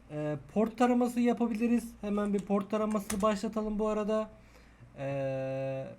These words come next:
ben kendi Python aracım var. Direkt onu kullanacağım.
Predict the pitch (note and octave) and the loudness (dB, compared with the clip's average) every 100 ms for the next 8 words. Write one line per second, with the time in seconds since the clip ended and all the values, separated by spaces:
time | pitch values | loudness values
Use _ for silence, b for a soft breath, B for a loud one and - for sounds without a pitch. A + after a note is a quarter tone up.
0 | - A#3+ A#3+ A#3 A#3+ B3 B3 - A#3 A3+ | 0 2 4 4 4 2 0 2 4 4
1 | A3 G#3+ G3+ G3+ F3+ C#3+ D3+ F3 E3+ G#3+ | 2 4 4 2 2 2 2 2 2 0
2 | B3 B3+ B3 A#3+ A#3 A#3 | 2 4 4 4 4 2